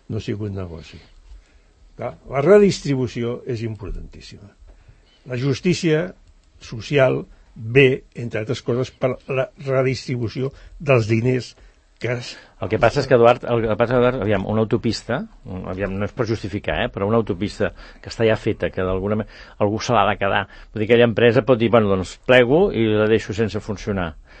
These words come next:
Speaker 2: i perdo diners", però l'autopista existeix, està allà, i per tant, algú l'haurà de gestionar.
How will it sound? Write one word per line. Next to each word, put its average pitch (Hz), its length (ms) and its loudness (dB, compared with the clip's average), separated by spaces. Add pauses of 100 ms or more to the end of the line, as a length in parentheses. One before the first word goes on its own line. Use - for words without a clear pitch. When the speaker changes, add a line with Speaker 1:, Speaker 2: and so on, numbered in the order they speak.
(200)
Speaker 2:
i 95 260 -8
perdo 107 340 0
diners", 95 340 -2
però 104 120 -2
l'autopista 101 420 -4
existeix, 98 760 -2
està 101 240 -6
allà, 101 300 0 (440)
i 104 80 -4
per 95 120 -2
tant, 107 160 -4
algú 110 320 -2
l'haurà 143 300 4
de 110 140 -4
gestionar. 117 560 -6